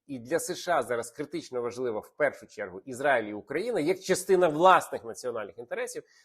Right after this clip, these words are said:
про це відверто говорив Байден під час своєї останньої промови. Він якраз і сказав американцям, що підтримуючи Україну і Ізраїль, ми підтримуємо Сполучені Штати.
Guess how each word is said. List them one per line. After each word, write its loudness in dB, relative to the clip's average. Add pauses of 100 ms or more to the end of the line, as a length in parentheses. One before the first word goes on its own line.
(120)
про 2
це 2
відверто 2
говорив -4
Байден 2
під -20
час -8
своєї -4
останньої -6
промови. -6 (500)
Він 0
якраз 0
і -8
сказав 2
американцям, -2 (380)
що 2
підтримуючи 4 (100)
Україну 0
і -8
Ізраїль, -2 (600)
ми 6
підтримуємо 2
Сполучені 0
Штати. -4